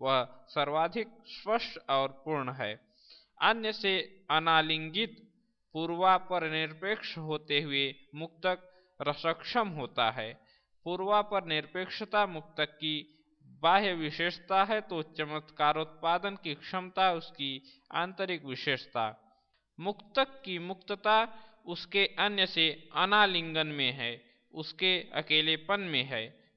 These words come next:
पर उसे काव्य होने के लिए रसक्षम होना अनिवार्य है। किंतु मुक्तक की पूर्वापर निरपेक्षता को लेकर यह प्रश्न उठाया जा सकता है कि क्या मुक्तक पूर्वापर निरपेक्ष होकर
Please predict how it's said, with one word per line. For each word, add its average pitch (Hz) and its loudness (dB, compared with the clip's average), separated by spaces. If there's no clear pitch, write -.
पर 135 0
उसे 160 -2
काव्य 175 6
होने 147 0
के 143 0
लिए 131 -2
रसक्षम 160 -2
होना 143 -2
अनिवार्य 147 6
है। 107 -6
किंतु 151 0
मुक्तक 170 -4
की 175 -4
पूर्वापर 160 0
निरपेक्षता 185 0
को 185 -4
लेकर 180 0
यह 151 4
प्रश्न 180 -4
उठाया 175 4
जा 156 4
सकता 143 0
है 139 4
कि 135 -2
क्या 147 10
मुक्तक - -4
पूर्वापर 151 2
निरपेक्ष 139 -4
होकर 135 -2